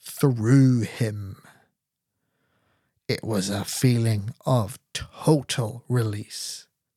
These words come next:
Karina was free now, free of the prison of the flesh, and for just a fleeting moment,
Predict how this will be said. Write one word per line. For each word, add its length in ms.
Karina 520
was 200
free 460
now, 520
free 300
of 120
the 80
prison 440
of 100
the 80
flesh, 760
and 160
for 120
just 680
a 60
fleeting 680
moment, 720